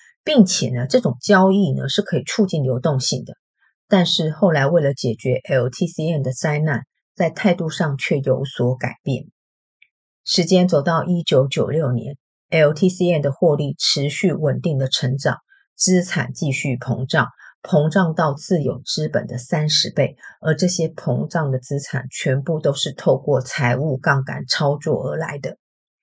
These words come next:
一九九八年八月十七日，星期一，一只黑天鹅正在占领着世界经济的上空。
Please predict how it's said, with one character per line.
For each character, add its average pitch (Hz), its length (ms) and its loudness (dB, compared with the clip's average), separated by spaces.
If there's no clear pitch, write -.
一 180 180 2
九 135 240 2
九 135 180 0
八 143 240 -2
年 123 280 -4
八 151 260 0
月 147 200 0
十 - 240 -2
七 147 220 -2
日， 156 340 -4
星 285 320 -2
期 123 420 -2
一， 214 260 4
一 214 160 6
只 190 180 6
黑 190 220 4
天 170 240 2
鹅 139 220 0
正 170 180 0
在 147 200 0
占 139 320 2
领 117 160 -6
着 - 120 -10
世 - 300 -2
界 135 260 0
经 135 200 0
济 131 140 -4
的 127 140 -6
上 135 360 0
空。 120 300 -2